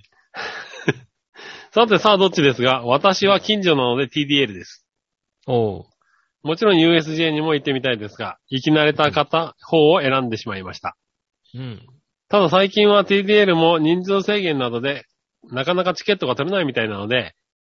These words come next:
Speaker 2: うん。
Speaker 1: 関西旅行も兼ねてユーエスジェーに行ってみたい気がしてますね。
Speaker 2: うん。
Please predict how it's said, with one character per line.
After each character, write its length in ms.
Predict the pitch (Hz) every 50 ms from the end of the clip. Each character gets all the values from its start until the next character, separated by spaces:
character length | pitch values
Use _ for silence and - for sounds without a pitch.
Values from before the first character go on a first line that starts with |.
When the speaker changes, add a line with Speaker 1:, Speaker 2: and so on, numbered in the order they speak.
| _ _
Speaker 2:
う 180 | 131 131 123 110
ん。 20 |
Speaker 1:
関 220 | 95 165 165 170
西 180 | 165 196 190 190
旅 120 | 196 208
行 120 | 214 220 190
も 100 | 160 147
兼 160 | - 160 156
ね 140 | 151 147 143
て 180 | 147 160 160
ユ 160 | 147 147 151 160
ー 40 |
エ 40 | 165
ス 140 | 160 175 180
ジ 80 | 196 208
ェ 20 |
ー 40 | 196
に 100 | 175 143
行 80 | 127
っ 40 | 120
て 80 | - 147
み 100 | 151 151
た 100 | 196 196
い 60 | 165
気 100 | 151 139
が 80 | 131 120
し 80 | -
て 280 | - 131 127 131 143 147 -
ま 140 | 139 135 131
す 100 | - 123
ね。 220 | 123 123 120 - _ _ _ _ _ _ _ _ _ _ _ -
Speaker 2:
う 60 | -
ん。 480 | 127 131 131 127 123 117 113 101 92 92